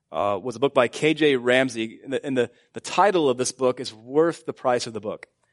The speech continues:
The title of the book was This Too Shall Last. <laughs>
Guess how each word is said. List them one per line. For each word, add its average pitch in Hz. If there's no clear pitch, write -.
The 120
title 151
of 151
the 147
book 135
was 123
This 135
Too 131
Shall 110
Last. 87
<laughs> -